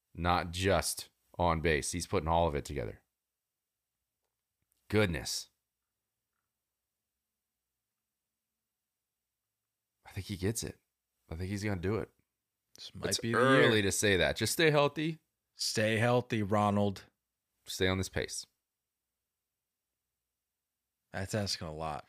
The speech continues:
Speaker 2: but
Speaker 1: Are we a quarter of the way through? How many games in are we? Are we over a quarter?
Speaker 2: Uh,
Speaker 1: We're over a quarter.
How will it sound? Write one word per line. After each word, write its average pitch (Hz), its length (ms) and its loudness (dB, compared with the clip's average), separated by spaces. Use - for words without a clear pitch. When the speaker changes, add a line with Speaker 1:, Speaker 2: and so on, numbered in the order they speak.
Speaker 2:
but 92 160 -2
Speaker 1:
Are 120 60 4
we 202 120 4
a 185 60 4
quarter 165 460 2
of 180 40 2
the 175 80 0
way 180 140 2
through? 185 320 -2
How 101 80 -2
many 107 80 -2
games 135 300 -6
in 135 100 -6
are 139 100 -8
we? 143 100 -8
Are 139 60 -12
we 113 120 4
over 87 220 4
a 104 40 0
quarter? 110 380 -4
Speaker 2:
Uh, 117 1120 0
Speaker 1:
We're 95 140 4
over 64 180 -2
a - 40 -12
quarter. - 260 -20